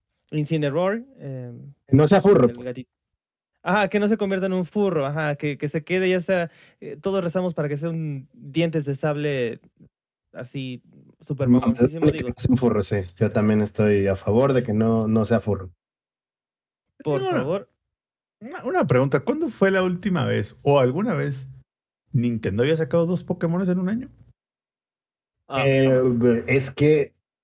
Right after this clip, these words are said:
Speaker 2: o sea,
Speaker 3: Dos Pokémones
Speaker 1: ¿De esta serie?
Speaker 3: diferentes.
Speaker 1: No. Ajá, ¿de
Speaker 3: Diferentes,
Speaker 1: esta
Speaker 3: no.
Speaker 1: serie?
Speaker 2: Este sí, güey.
Speaker 1: No.
Speaker 2: No, sí.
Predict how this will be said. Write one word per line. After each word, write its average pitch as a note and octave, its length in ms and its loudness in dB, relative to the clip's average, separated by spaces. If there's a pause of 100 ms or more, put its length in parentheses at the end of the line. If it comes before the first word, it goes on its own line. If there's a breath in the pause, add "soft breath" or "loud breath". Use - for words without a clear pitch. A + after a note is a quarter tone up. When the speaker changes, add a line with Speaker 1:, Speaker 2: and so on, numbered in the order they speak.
(240)
Speaker 2:
o B2+ 120 2
sea, A2 320 2
Speaker 3:
Dos B2+ 440 4
Pokémones F3+ 440 2
Speaker 1:
¿De E3+ 160 6
esta A#3 180 4
serie? B2 200 8 (160)
Speaker 3:
diferentes. G#3 140 4
Speaker 1:
No. C#3 100 0 (540)
Ajá, F3+ 240 4
¿de D3 60 2
Speaker 3:
Diferentes, G3+ 300 2
Speaker 1:
esta A#2+ 120 0
Speaker 3:
no. D3+ 400 4
Speaker 1:
serie? - 200 -4
Speaker 2:
Este C#4 220 2
sí, D3 200 4
güey. G#2+ 160 4
Speaker 1:
No. A#2+ 200 -6 (800)
Speaker 2:
No, E2+ 140 -2
sí. G#2 420 -4